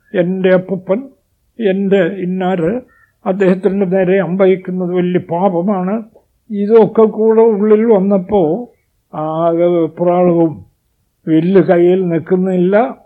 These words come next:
അമ്പ് താഴെ വീഴുന്നു. "സീദന്തി മമ ഗാത്രാണി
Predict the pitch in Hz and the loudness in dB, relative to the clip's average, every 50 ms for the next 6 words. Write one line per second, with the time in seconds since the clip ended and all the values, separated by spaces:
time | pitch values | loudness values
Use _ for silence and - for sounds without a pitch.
0 | _ _ _ _ _ _ _ _ - 151 147 156 165 165 170 139 - 165 160 165 | _ _ _ _ _ _ _ _ -12 -10 -8 -6 -4 -4 -4 -4 -2 -2 -2 0
1 | 175 180 175 175 170 160 165 170 170 180 185 170 185 240 240 240 - _ _ _ | 0 -2 -2 -2 0 0 0 0 0 0 0 0 0 0 -2 -4 -8 _ _ _
2 | _ _ _ _ _ _ _ - - 147 160 170 196 185 185 180 180 180 175 170 | _ _ _ _ _ _ _ -12 -6 -2 0 2 2 2 2 2 2 0 -2 -4
3 | 165 165 151 160 165 160 156 160 175 165 139 143 143 - - 170 165 170 170 170 | -4 -4 -4 -4 -4 -4 -4 -4 -4 -2 -4 -4 -6 -6 -4 -2 0 0 0 0
4 | 175 185 190 196 226 285 285 | -2 -2 -2 -4 -4 -6 -8